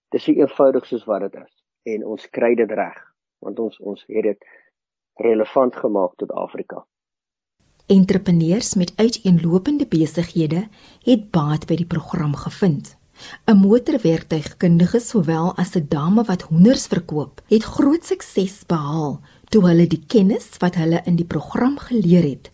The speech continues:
Speaker 2: toegepas het.
Speaker 1: Die motorherstelwerk ou, hy het in twintig twintig twee kliënte gehad wat hom nooit gebel het nie.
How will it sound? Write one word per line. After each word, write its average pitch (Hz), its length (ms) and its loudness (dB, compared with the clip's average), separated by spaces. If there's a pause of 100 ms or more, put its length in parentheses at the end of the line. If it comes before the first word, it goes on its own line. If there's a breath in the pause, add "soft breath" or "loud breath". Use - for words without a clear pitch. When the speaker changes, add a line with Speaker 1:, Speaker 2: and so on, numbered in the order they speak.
(200)
Speaker 2:
toegepas 196 560 -4
het. - 260 -20 (440)
Speaker 1:
Die 151 140 -2
motorherstelwerk 147 1400 0
ou, - 140 -16 (480)
hy 175 100 -2
het 226 140 -6
in 208 100 -8
twintig 196 480 -4
twintig 165 300 -4 (100)
twee 165 220 2
kliënte 113 440 -2
gehad - 360 -20
wat 123 180 -8
hom 131 80 0
nooit 143 240 2
gebel - 400 -8
het - 160 -8
nie. - 80 -10